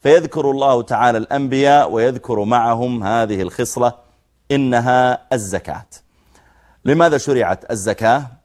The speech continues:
ما هي أحكامها؟ ما هي مصارفها؟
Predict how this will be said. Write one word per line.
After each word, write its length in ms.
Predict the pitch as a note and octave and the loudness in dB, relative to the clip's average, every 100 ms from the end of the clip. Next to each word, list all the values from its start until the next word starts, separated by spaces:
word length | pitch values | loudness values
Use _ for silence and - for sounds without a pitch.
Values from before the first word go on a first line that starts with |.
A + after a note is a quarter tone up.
| _ _ _ _ _ _ _ _ _ - | _ _ _ _ _ _ _ _ _ -2
ما 260 | C#3 C#3 | 2 2
هي 180 | B2 G#2 | 0 -4
أحكامها؟ 760 | F2 - B2+ B2 A#2+ B2+ F#3 - _ _ _ _ _ _ _ - | -6 -4 0 2 0 -2 -4 -8 _ _ _ _ _ _ _ -8
ما 260 | A#2+ E3+ E3+ | 0 2 2
هي 160 | D#3 | 0
مصارفها؟ 760 | D3+ C3+ C#3 B2+ C3 F#2 D2+ D2 | 0 0 2 2 0 -6 -12 -12